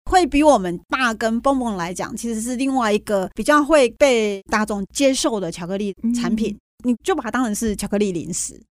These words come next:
Speaker 1: 啊，那吃吃看，让大家觉得说可能巧克力可能会高热量，不能多吃。可是果干因为本身其实是使用台湾的水果做的，像我们的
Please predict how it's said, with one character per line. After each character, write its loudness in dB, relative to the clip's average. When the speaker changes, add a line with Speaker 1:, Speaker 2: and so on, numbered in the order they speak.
Speaker 1:
啊， -2
那 0
吃 -4
吃 -4
看， -4
让 4
大 -2
家 0
觉 -4
得 0
说 -4
可 -6
能 -4
巧 -8
克 -4
力 0
可 -6
能 -4
会 -2
高 -4
热 -6
量， -6
不 -2
能 -2
多 -4
吃。 -6
可 -6
是 0
果 0
干 -2
因 -2
为 0
本 0
身 -2
其 -6
实 -4
是 -4
使 -6
用 -4
台 -6
湾 -2
的 0
水 -4
果 -8
做 -4
的， -14
像 -6
我 -10
们 -6
的 -6